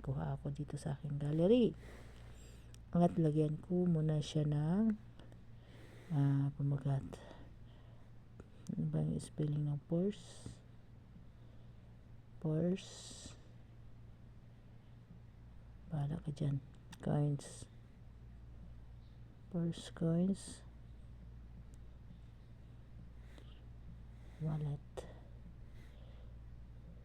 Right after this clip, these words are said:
Wallet shorts. Shorts. Hashtag shorts.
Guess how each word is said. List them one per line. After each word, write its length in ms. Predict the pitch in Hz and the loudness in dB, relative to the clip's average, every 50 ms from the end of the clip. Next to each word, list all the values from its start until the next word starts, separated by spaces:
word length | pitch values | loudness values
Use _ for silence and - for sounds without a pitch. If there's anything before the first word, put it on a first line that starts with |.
| - - - - - - - - - - - - - - - - - - - - - - - - - - - - - - - - - - | -12 -12 -12 -12 -12 -12 -12 -12 -12 -12 -10 -10 -10 -10 -10 -12 -12 -12 -12 -12 -12 -12 -10 -10 -10 -10 -10 -12 -12 -12 -12 -12 -4 0
Wallet 400 | 156 151 147 139 135 131 135 - - | 2 4 4 6 4 4 2 0 -4
shorts. 800 | - - - - 175 202 214 - - - - - - - - - - - - - - - - - - - - - - - - - - - - - - - - - - - | -10 -10 -4 0 0 0 0 0 -6 -6 -6 -4 -4 -6 -6 -8 -10 -12 -10 -10 -12 -12 -12 -12 -12 -12 -12 -12 -12 -12 -12 -12 -12 -10 -10 -10 -10 -10 -10 -10 -10 -8
Shorts. 880 | - - - 156 147 143 135 - - - - - - - - - - - - - - - - - - - - - - - - - - - - - - - - - - - - - - - | -8 4 8 10 10 10 8 8 4 -4 -4 -4 -4 -4 -4 -6 -6 -8 -10 -12 -12 -12 -12 -12 -12 -14 -12 -12 -12 -12 -12 -12 -12 -12 -10 -10 -10 -10 -10 -10 -10 -10 -10 -10 -10 4
Hashtag 480 | - 151 135 - - - - 156 - | 4 4 4 4 0 2 2 2 2
shorts. 800 | - - - 156 160 185 233 - - - - - - - - - | 0 2 6 8 8 8 8 6 2 -6 -8 -6 -6 -6 -6 -6